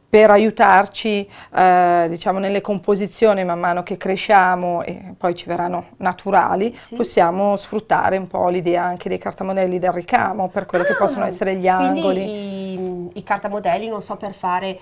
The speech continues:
Speaker 2: eh,
Speaker 1: Mm.
Speaker 2: le coperte a intaglio e
Speaker 1: Di
Speaker 2: queste
Speaker 1: tutto.
Speaker 2: cose qua che se ne
Speaker 1: Lenzuolini,
Speaker 2: trovano,
Speaker 1: piuttosto,
Speaker 2: lenzuolini.
Speaker 1: sì.
Speaker 2: Benissimo. Cominciamo.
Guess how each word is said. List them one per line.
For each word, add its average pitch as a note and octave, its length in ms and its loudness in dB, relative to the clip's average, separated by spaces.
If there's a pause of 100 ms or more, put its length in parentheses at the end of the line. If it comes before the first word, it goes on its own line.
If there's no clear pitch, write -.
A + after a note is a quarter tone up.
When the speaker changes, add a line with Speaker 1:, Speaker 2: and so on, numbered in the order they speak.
(100)
Speaker 2:
eh, G3 160 -8
Speaker 1:
Mm. F3+ 640 -8
Speaker 2:
le F3+ 160 -6
coperte G3 400 -4
a G3 40 0
intaglio F#3+ 1160 0
e F#3 120 -4
Speaker 1:
Di A3+ 80 -4
Speaker 2:
queste F#3+ 280 -4
Speaker 1:
tutto. G3 100 -8
Speaker 2:
cose G#3 220 0
qua E3+ 140 -4
che G#3+ 120 -4
se G#3+ 60 4
ne G3+ 60 2
Speaker 1:
Lenzuolini, A3 580 2
Speaker 2:
trovano, G#3+ 200 -4
Speaker 1:
piuttosto, A3 360 -2
Speaker 2:
lenzuolini. F3 160 -8
Speaker 1:
sì. F3 160 -2 (180)
Speaker 2:
Benissimo. G#3 720 -6 (720)
Cominciamo. F#3 640 -4